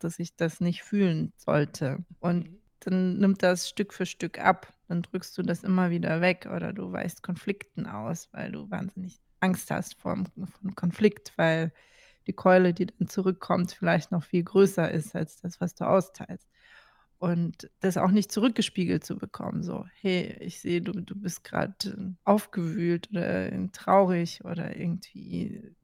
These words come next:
Speaker 1: ne? Also, w-, wenn dir das fehlt, dann lernst du irgendwann das nicht zu spüren, beziehungsweise das nicht zu zeigen und dann wird das verinnerlicht. Dann hast du deine Konflikte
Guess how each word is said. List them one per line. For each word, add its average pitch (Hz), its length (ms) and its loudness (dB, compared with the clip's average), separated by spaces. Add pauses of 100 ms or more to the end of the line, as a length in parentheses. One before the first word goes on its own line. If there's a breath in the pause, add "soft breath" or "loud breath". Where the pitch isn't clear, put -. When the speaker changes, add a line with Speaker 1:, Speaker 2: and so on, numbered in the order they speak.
Speaker 1:
ne? 220 260 4 (460 loud breath)
Also, 190 260 4 (400 loud breath)
w-, - 80 -10 (120)
wenn 202 160 6
dir 202 120 6
das 196 300 4
fehlt, 185 800 2 (120)
dann 185 480 2 (180)
lernst 202 440 2
du 196 60 0
irgendwann 190 500 2
das 185 200 0
nicht 190 260 -2
zu - 140 -8
spüren, 180 680 -2 (240)
beziehungsweise 180 520 2
das 175 220 2
nicht 180 260 0
zu 180 120 -10
zeigen - 580 2
und 165 160 0
dann - 260 -2 (420 loud breath)
wird 190 180 0
das 185 300 0
verinnerlicht. 190 1000 4 (500)
Dann 180 240 2
hast 180 260 -2
du 180 60 -2
deine 175 260 0
Konflikte 180 840 -2